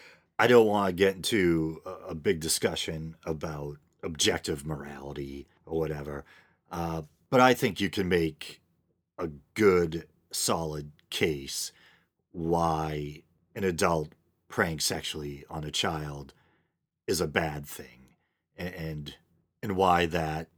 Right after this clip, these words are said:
conclusion should be embraced universally. I think we can go to psychology,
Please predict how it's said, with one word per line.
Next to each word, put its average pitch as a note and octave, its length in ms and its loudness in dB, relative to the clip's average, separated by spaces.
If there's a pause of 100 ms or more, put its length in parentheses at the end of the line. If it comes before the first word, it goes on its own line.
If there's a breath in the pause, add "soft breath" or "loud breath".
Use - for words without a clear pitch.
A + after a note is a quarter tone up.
(120)
conclusion D2+ 920 -2 (360)
should - 240 -6
be D#2 140 -2
embraced D2+ 600 -2 (180)
universally. C#2+ 760 -8 (260)
I G#2+ 60 -2
think F#2+ 220 -2
we F2+ 100 -2
can E2 160 -10
go E2+ 240 2
to D#2 380 -4
psychology, E2 1400 -2